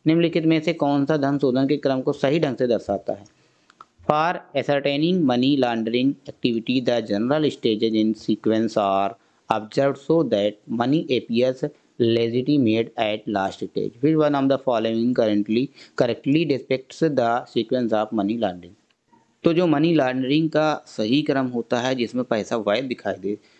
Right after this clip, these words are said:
तो पहले उसका placement होता है, फिर उसका link संस्तरीकरण होता है और फिर उसका integration करते हैं,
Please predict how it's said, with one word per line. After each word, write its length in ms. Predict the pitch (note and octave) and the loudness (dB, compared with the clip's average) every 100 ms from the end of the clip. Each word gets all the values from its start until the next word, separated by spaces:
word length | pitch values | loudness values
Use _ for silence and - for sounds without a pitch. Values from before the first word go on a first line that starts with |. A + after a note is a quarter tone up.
| _ - | _ -2
तो 80 | |
पहले 280 | D3 C3+ C3 | 0 0 0
उसका 200 | C3+ - | -2 -2
placement 520 | C#3 A#2 G#2 A2 B2+ | 0 0 0 0 0
होता 240 | A#2+ A#2 B2+ | 0 0 -2
है, 220 | B2 D3 _ _ _ _ - | -2 -6 _ _ _ _ -2
फिर 140 | C#3+ | 0
उसका 420 | B2+ - B2+ - - | 0 -2 -2 -4 -6
link 380 | F#2+ G2 G#2+ A2+ | -4 0 0 -2
संस्तरीकरण 680 | G#2+ F#2+ - G2 A2 A2+ A#2 | -4 -4 -4 -4 -2 0 0
होता 320 | A2+ A2 B2 | -2 -2 -2
है 200 | C3+ D#3 _ _ | -2 -4 _ _
और 180 | D3 D#3 | -4 -2
फिर 120 | D3 | -2
उसका 300 | B2 F#2 - | -2 -2 -2
integration 640 | D3 A2+ A#2+ A2 G#2+ G2 C3+ | -2 -2 -2 0 -2 -2 -2
करते 500 | C3 G2 F#2+ _ B2 | -2 -4 -6 _ -4
हैं, 240 | C3 D3 | -2 -4